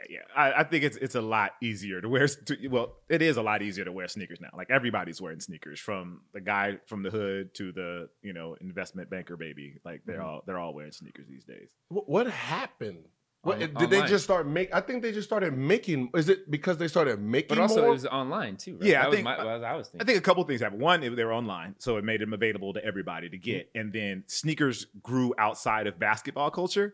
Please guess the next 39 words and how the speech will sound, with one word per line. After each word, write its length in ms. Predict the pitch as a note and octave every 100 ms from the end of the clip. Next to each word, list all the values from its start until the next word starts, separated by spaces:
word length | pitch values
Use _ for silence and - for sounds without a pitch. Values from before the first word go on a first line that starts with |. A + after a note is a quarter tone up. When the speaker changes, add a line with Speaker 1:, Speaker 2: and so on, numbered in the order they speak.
| -
Speaker 3:
Mm-hmm. 180 | A2 A#2
Speaker 1:
and 180 | A2 G2+
started 340 | - A#2+ A#2
to 20 | G#2
become 300 | G#2+ C3 G#2
cool 480 | C#3+ D3+ D3 D3+
to 120 | D3 -
everybody 460 | C3 C3 B2 B2
else. 360 | C#3+ D#3 D#3 -
And, 380 | G#2+ G#2+ G#2 G2 - A2+
you 80 |
know, 100 | A#2
once 320 | A2 A#2 A2 -
things 300 | C3 B2+ A2
become 260 | A2+ B2
cool 340 | A2 C#3 C3 B2+
to 60 |
everybody 460 | A#2 A#2 A#2 A2+ A#2+
else, 240 | B2+ C3+ -
other 200 | A2+ A#2+
people 260 | A#2+ A#2
start 260 | - A#2 G2
buying 360 | A2+ A#2 A#2
in 260 | A#2+ B2+ B2
and 80 | G#2+
getting 240 | A2+ A2
involved 400 | A2 A2 A#2+ B2+
with 160 | C#3 C#3+
it. 160 | D3 - _ _ _
And 320 | G2+ F#2 F2 F2
that 160 | G2 A#2
automatically 560 | A2+ A2+ A2 A#2+ A#2 C3
makes 240 | C3 B2
it 80 | C3+
a 60 |
safer 280 | - C#3 C3+
space 380 | C#3 D3+ C#3+ D3
Speaker 3:
Uh-huh. 120 | A#2+
Speaker 1:
because 380 | B2 A2 G#2 G2+